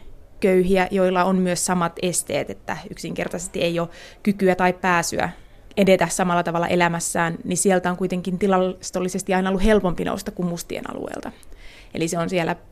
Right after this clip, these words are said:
pitkäaikaisissa käytänteissä, sukupolvelta toiseen siirtyvissä asenteissa,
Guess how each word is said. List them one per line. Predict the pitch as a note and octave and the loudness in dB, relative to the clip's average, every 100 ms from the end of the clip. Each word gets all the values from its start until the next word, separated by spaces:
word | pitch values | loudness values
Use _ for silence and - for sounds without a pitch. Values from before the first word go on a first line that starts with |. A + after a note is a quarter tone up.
| - | -10
pitkäaikaisissa | - A3 - G3 E3+ F3 F#3 - | -2 -2 0 2 2 0 -4 -6
käytänteissä, | F3+ F#3+ F3+ F3 E3+ - F#3 - F3 F3 - - - - - - | 0 4 4 2 -4 -4 -2 -2 -4 -6 -10 -20 -20 -20 -20 -6
sukupolvelta | - G#3+ G#3 G3 F3 F3 F3 | 0 6 6 6 4 2 0
toiseen | F#3 F3+ E3+ E3+ | 2 2 2 -2
siirtyvissä | E3+ F3 E3+ F3+ F3+ - - | -2 -4 -4 -4 -2 -2 0
asenteissa, | F3 - F3 F3 - G3 - G3 | 0 0 -4 -4 -4 -4 -2 -2